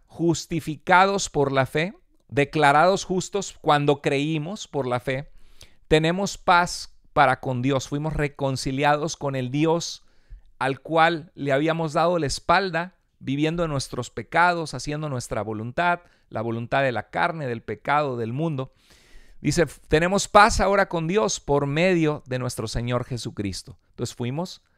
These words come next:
declarados justos por la fe en el pasado. En segunda de Corintios siete uno dice, "Teniendo estas promesas de parte de Dios, limpiémonos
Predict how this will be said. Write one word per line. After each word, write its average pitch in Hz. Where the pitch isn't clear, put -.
declarados 127
justos -
por 110
la 107
fe 101
en 113
el 104
pasado. 92
En 131
segunda 151
de 190
Corintios 170
siete 180
uno 165
dice, 139
"Teniendo 196
estas 196
promesas 139
de 117
parte 151
de 135
Dios, 113
limpiémonos 156